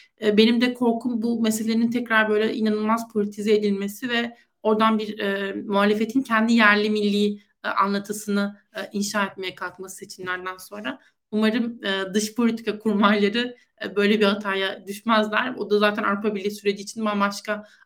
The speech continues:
anlamlara işaret edecektir ama, e, onu belki başka bir zaman konuşmak ya da hiç konuşmamak <laughs> belki, görmezden gelmek, hiç olmamış gibi davranmak belki daha iyi olur, bilmiyorum. Çiğdem Hocam, e,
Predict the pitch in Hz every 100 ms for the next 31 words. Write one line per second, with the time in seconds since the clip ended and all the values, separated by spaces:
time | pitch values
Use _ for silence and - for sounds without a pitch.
0 | _ 196 208 208 214 214 214 - _ _
1 | 220 233 226 240 226 254 - 320 285 349
2 | - _ 233 233 240 254 247 240 240 233
3 | 226 247 214 214 202 202 202 196 - -
4 | 196 196 220 214 233 247 - 247 233 -
5 | 202 190 - 196 202 - - 247 311 -
6 | - - 220 220 220 214 220 214 196 185
7 | 220 226 - 208 208 202 202 202 185 190
8 | 190 190 214 214 190 190 175 196 180 185
9 | 175 180 202 202 175 196 269 - - -
10 | 302 339 311 277 240 208 - _ - 220
11 | 226 220